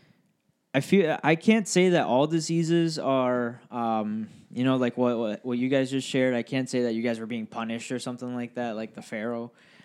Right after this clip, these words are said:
Um, but I, I,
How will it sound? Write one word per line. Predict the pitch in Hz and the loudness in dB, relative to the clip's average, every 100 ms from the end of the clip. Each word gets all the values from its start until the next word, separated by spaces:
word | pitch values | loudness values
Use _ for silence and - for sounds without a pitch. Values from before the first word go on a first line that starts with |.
| _ | _
Um, | 120 113 110 107 104 101 - _ _ _ _ _ _ _ _ _ _ - | 0 2 2 0 -2 -8 -14 _ _ _ _ _ _ _ _ _ _ -20
but | 117 139 139 139 139 143 | 0 2 4 2 -2 0
I, | 151 | 0
I, | 127 147 147 143 | 2 2 2 0